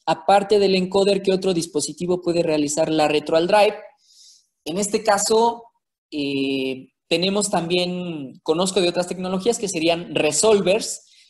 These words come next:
pero bueno, en el caso de Autonix son encoders, ¿sí? Encoders incrementales. Bien, eh, Manuel Alejandro,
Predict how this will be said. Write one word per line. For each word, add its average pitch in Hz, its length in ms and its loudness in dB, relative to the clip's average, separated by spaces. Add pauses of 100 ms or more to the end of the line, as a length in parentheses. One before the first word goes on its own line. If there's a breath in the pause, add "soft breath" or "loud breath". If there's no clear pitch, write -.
(140)
pero 143 200 0
bueno, 139 220 0
en 139 100 -4
el 143 120 -4
caso 175 220 0
de 196 80 4
Autonix 190 540 -2
son 202 600 0 (420 soft breath)
encoders, 143 960 -2
¿sí? 151 240 -4
Encoders 185 500 0
incrementales. 120 1080 -4 (1160)
Bien, 135 680 -4
eh, 131 380 -4
Manuel 170 360 2
Alejandro, 208 1040 2